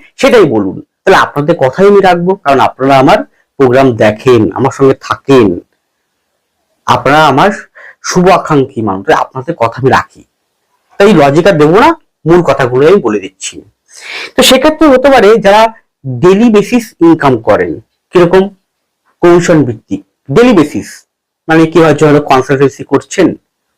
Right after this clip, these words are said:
প্রতিদিনের, মানে no work no pay যা করছেন, ইনকাম করছেন, কনসালটেন্সি হতে পারে, কোনো হয় দপ্তরে কোনো হয়তো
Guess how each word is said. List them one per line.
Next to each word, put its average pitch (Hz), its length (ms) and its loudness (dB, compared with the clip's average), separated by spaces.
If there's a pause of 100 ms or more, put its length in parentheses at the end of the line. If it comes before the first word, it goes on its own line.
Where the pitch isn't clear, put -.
প্রতিদিনের, 151 440 2 (320)
মানে 196 180 2
no 226 80 4 (100)
work 254 240 2
no 170 80 2 (100)
pay 113 180 -2
যা 143 80 0 (100)
করছেন, 120 340 -6 (360)
ইনকাম 196 260 2 (120)
করছেন, - 340 -8 (840)
কনসালটেন্সি 147 580 0
হতে 131 260 -2
পারে, 120 200 2 (920)
কোনো 170 180 4 (100)
হয় 151 160 2 (120)
দপ্তরে 139 360 0
কোনো 147 200 2 (440)
হয়তো 143 240 0